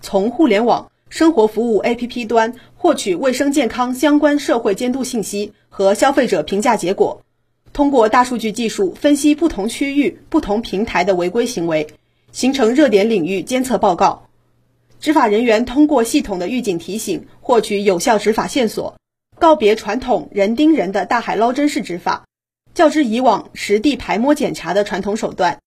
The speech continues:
既节约了行政成本，又大幅提高了执法效率。大数据执法促使宁波卫生健康执法从人防走向纪防，从粗放执法走向精准执法，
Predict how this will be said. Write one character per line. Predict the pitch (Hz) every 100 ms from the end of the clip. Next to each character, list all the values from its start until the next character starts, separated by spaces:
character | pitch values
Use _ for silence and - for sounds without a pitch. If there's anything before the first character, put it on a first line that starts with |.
| _ _ _
既 | 311 262
节 | 220 240
约 | 294
了 | 302
行 | 233 214
政 | 311 254
成 | 185 214
本， | 240 247 - _
又 | - 220
大 | 220 233
幅 | 220 196
提 | - 190
高 | 247
了 | 240
执 | - 202
法 | 170
效 | - 247
率。 | 180 156 - _ _ _ _ _ _ _ _
大 | 330 302
数 | 311
据 | 294 254
执 | 190
法 | 208 - - _ _
促 | - 294
使 | 226
宁 | 208 196 226
波 | 285
卫 | 311
生 | - 285
健 | 302 233
康 | 294 294
执 | 185
法 | 185 190 - _
从 | - 208 220
人 | 185 240
防 | 226 190 226
走 | 196
向 | 180 214
纪 | 226 254
防， | - 165 - _ _ _ -
从 | 226 233
粗 | 254 339
放 | 330 254
执 | 190 196
法 | 202 - -
走 | 190
向 | 180 226 214
精 | 302
准 | 294 170
执 | 160
法， | 175 175 -